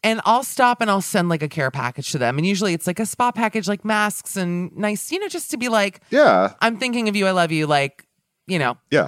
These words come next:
Speaker 1: "You'll get through it" kind of thing. If somebody <laughs> sent me, if I was like, "Hey," imagine, "Hey, like, God, I'm just, like, I'm really, <sighs> God, I'm just, like, in a really dark place. You know, I don't know. Work is
Speaker 2: I could really
Speaker 1: hard
Speaker 2: use a
Speaker 1: and
Speaker 2: gift.
Speaker 1: I'm lonely." And they're
Speaker 2: Yeah.
Speaker 1: like, "You know what?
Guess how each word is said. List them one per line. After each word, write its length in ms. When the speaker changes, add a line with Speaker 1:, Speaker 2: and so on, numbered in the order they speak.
Speaker 1:
"You'll 200
get 180
through 140
it" 80
kind 140
of 80
thing. 120
If 140
somebody 580
<laughs> 20
sent 320
me, 200
if 100
I 120
was 100
like, 160
"Hey," 560
imagine, 540
"Hey, 200
like, 220
God, 260
I'm 120
just, 120
like, 120
I'm 200
really, 640
<sighs> 20
God, 520
I'm 80
just, 120
like, 140
in 60
a 60
really 220
dark 220
place. 400
You 80
know, 400
I 80
don't 100
know. 280
Work 240
is 120
Speaker 2:
I 40
could 60
really 320
Speaker 1:
hard 100
Speaker 2:
use 100
a 40
Speaker 1:
and 80
Speaker 2:
gift. 380
Speaker 1:
I'm 200
lonely." 960
And 140
they're 120
Speaker 2:
Yeah. 100
Speaker 1:
like, 120
"You 80
know 140
what? 320